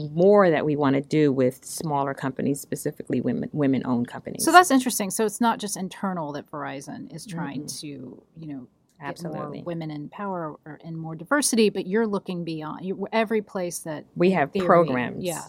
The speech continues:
Speaker 2: that
Speaker 1: that, it, and it's not like a one and done, right? I was paired up with several, um,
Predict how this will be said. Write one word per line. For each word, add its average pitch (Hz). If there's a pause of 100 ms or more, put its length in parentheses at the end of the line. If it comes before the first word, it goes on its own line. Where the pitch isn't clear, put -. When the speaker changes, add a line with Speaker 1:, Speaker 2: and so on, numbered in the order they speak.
Speaker 2:
that 170
Speaker 1:
that, 135 (720)
it, 160
and 151
it's 165
not 185
like 151
a 139
one 147
and 131
done, 131 (100)
right? 135
I 160
was 175
paired 165
up 147
with 143 (400)
several, 151
um, 123